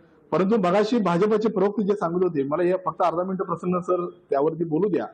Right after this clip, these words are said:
कारण ते अतिशय चुकीचं बोलले, जे आपल्यासारख्या मोठ्या माध्यमावर बोलले आणि अतिशय चुकीचं बोलले, की ते म्हणत होते की "हो, आमच्याकडे कार्यकर्त्यांचा फ्लो जास्त आहे, काँग्रेसकडे नाही, आम-, आम आदमी पार्टीकडे नाही, आम आदमी पार्टीकडे."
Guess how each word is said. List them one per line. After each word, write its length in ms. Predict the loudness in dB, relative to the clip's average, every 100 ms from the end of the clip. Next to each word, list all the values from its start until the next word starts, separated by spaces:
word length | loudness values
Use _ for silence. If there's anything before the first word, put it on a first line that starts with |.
| -16 _ _ -2
कारण 140 | 0
ते 100 | 2
अतिशय 280 | 0 0 -2
चुकीचं 360 | -2 0 2 2
बोलले, 280 | 2 0 -2 -10 -8 0
जे 420 | 2 2 2 0
आपल्यासारख्या 680 | 0 2 2 0 -2 -2
मोठ्या 260 | -2 -2 -2
माध्यमावर 440 | -2 0 0 0
बोलले 220 | 0 -2 0
आणि 100 | -2
अतिशय 260 | -2 -4
चुकीचं 320 | -4 -4 -2 0
बोलले, 220 | -2 -4 -8 -18 _ -8
की 80 | -2
ते 100 | 0
म्हणत 180 | 2 2
होते 200 | 2 2
की 60 |
"हो, 80 | 2
आमच्याकडे 360 | 2 2 0 0
कार्यकर्त्यांचा 540 | 0 0 0 -2 -4
फ्लो 260 | 0 0 2
जास्त 260 | 0 0
आहे, 340 | -4 -2 -2 -4 -10 _ _ _
काँग्रेसकडे 440 | 0 0 0 0 0
नाही, 140 | 0
आम-, 560 | 2 4 2 0 0 2
आम 300 | 2 2 0
आदमी 340 | 0 0 -2
पार्टीकडे 580 | -2 -2 0 0 -2 -2
नाही, 120 | -2
आम 160 | 0 -2
आदमी 200 | -2 -2
पार्टीकडे." 400 | -2 -2 -4